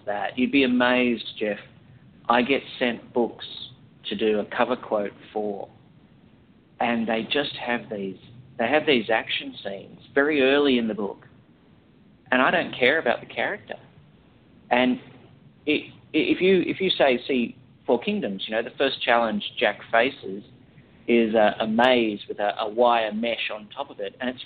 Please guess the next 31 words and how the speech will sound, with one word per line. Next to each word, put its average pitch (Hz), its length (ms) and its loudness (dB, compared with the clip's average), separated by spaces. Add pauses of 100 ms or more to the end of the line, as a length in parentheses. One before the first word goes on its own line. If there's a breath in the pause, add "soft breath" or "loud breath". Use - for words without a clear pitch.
flooding. 196 320 -2 (1000)
Now, 143 380 2
unless 160 280 0 (100)
you 196 120 -4 (200)
care 170 280 4
about 143 320 0
Jack, - 440 -8 (1400)
it 135 120 0
doesn't 101 240 -6
matter. 117 280 -6 (760)
Um, 110 440 -4 (100)
in 151 140 4
a 139 60 6
later 160 300 4
challenge, 101 440 -8 (420)
he 143 100 -2
has 143 200 2
to - 40 -16
be 139 100 -2
handcuffed 147 640 -6
to 110 60 -8
his, 107 160 -6 (180)
his 123 120 -4 (100)
friend 117 240 0 (120)
Sky 165 200 -2
Monster, 120 440 -6 (200)
you 107 60 -16
know, 107 120 -6
his 113 120 -8 (160)
pilot. - 340 2 (880 loud breath)
And 120 320 4